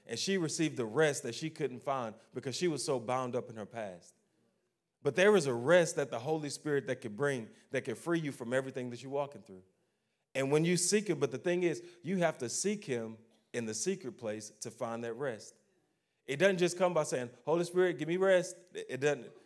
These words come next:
it, it, sometimes he can, but for the most part, you have to get in the secret place alone with the Holy Spirit and cultivate a relationship with him so that he can be free,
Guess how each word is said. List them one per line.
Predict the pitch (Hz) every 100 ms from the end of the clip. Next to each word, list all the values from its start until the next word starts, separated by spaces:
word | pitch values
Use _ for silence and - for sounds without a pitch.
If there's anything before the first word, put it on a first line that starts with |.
| _ _ _
it, | 95 -
it, | 135
sometimes | 127 185 220 185 165
he | 151
can, | 165 196 123 92 - _ _ _ _ 117
but | 135
for | 143
the | 131
most | 185 208 202
part, | 151 131
you | 147 202
have | 165 -
to |
get | 131 143
in | - 120
the | 113
secret | - 180 160 147
place | 156 147 -
alone | - 110 127 151 147 131
with | 131
the | -
Holy | 113 135 135
Spirit | 127 131 120 113 - _ _ -
and | 131 117
cultivate | - 165 170 139 143 139
a | 127
relationship | 113 127 165 156 120 135 113
with | 110
him | 113 110 - _ _
so | - 123
that | 135
he | 147 165
can | 160 123 - -
be | 143 131
free, | - 156